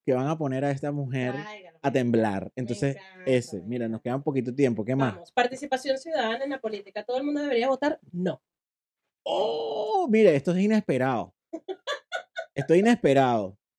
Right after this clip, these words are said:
Speaker 1: ¿entiendes? Porque yo creo que sí. ¿Quién, quién no debería votar?
Speaker 2: La gente que ignora los procesos, eh, por los cuales debería regirse un
Speaker 1: Claro, pero
Speaker 2: país.
Speaker 1: todos
Speaker 2: Es decir,
Speaker 1: ignoramos algo.
Speaker 2: bueno,
Speaker 1: Yo,
Speaker 2: pero
Speaker 1: mira,
Speaker 2: de eso va la política.
Speaker 1: yo
Speaker 2: La
Speaker 1: voy a
Speaker 2: política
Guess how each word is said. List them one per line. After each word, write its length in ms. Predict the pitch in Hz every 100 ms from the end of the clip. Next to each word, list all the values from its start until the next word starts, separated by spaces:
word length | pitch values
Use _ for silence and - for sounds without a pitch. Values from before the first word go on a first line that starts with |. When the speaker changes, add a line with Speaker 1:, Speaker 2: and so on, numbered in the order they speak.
| _
Speaker 1:
¿entiendes? 500 | 113 110 143 117 101 -
Porque 200 | 117 135
yo 100 | 147
creo 120 | 185
que 160 | 202 139
sí. 220 | 143 123 110 - - - - - 359 - - - _ - -
¿Quién, 220 | 165 180
quién 340 | - - 190 220
no 100 | 233
debería 300 | 220 185 175
votar? 340 | 165 135 113 113 113
Speaker 2:
La 140 | - 214
gente 1120 | 202 190 220 220 220 220 214 208 208 196 -
que 180 | 220 208
ignora 680 | 233 220 220 220 214 190 202
los 140 | 226 202
procesos, 720 | 190 185 165 165 202 202 - -
eh, 200 | 196 180
por 120 | 185
los 80 | 170
cuales 240 | - 165 190
debería 240 | 185 156
regirse 420 | 170 - 240 -
un 60 | 190
Speaker 1:
Claro, 160 | 120
pero 100 | 104 98
Speaker 2:
país. 100 | -
Speaker 1:
todos 260 | 107 120
Speaker 2:
Es 60 | 143
decir, 180 | 160 151
Speaker 1:
ignoramos 520 | 151 135 120 127 143
algo. 320 | 139 107 87
Speaker 2:
bueno, 180 | - 151
Speaker 1:
Yo, 60 | 151
Speaker 2:
pero 140 | 254
Speaker 1:
mira, 120 | 233
Speaker 2:
de 40 | -
eso 140 | - 214
va 80 |
la 100 | 202
política. 240 | 220 196 -
Speaker 1:
yo 120 | 131
Speaker 2:
La 40 | 139
Speaker 1:
voy 80 | 165
a 40 |
Speaker 2:
política 160 | 156